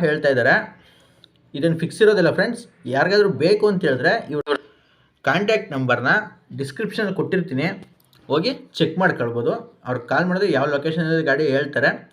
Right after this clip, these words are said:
ಡೈರೆಕ್ಟ್ ಹೋಗಿ ಗಾಡಿನ ನೀಟಾಗಿ ಚೆಕ್ ಮಾಡ್ಕೊಂಡು ಒಂದು ಒಳ್ಳೆ ಪ್ರೈಸ್ಗೆ ಆಗತ್ತೆ ಮಾಡ್ಕೊಬೋದು ಅಂತ ಹೇಳ್ತಾ ಇದ್ದೀನಿ ಫ್ರೆಂಡ್ಸ್. ಇವ್ರ ನಂಬರ್ ಬಂದು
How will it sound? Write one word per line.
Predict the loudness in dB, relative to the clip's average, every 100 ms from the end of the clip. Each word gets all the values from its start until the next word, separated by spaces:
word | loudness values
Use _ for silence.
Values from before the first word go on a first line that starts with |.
| _ _ -2
ಡೈರೆಕ್ಟ್ | 2 4 2 2
ಹೋಗಿ | 2 2 0
ಗಾಡಿನ | 0 -2 -2
ನೀಟಾಗಿ | -4 -4 -6 -10
ಚೆಕ್ | -6 -2
ಮಾಡ್ಕೊಂಡು | -2 -2 -4 -4 -6 -18 _ _
ಒಂದು | -8
ಒಳ್ಳೆ | -2 0 0
ಪ್ರೈಸ್ಗೆ | 0 0 0
ಆಗತ್ತೆ | 0 0 -2 -6 -10 _ _ -20 _ _ _ -2
ಮಾಡ್ಕೊಬೋದು | -2 0 0 0
ಅಂತ | -2 -4 -8 _ 0
ಹೇಳ್ತಾ | 2 2
ಇದ್ದೀನಿ | -2 -2
ಫ್ರೆಂಡ್ಸ್. | -4 -6 -8 -12
ಇವ್ರ | -6 -6 -4 -2
ನಂಬರ್ | 2 2
ಬಂದು | 2 0 2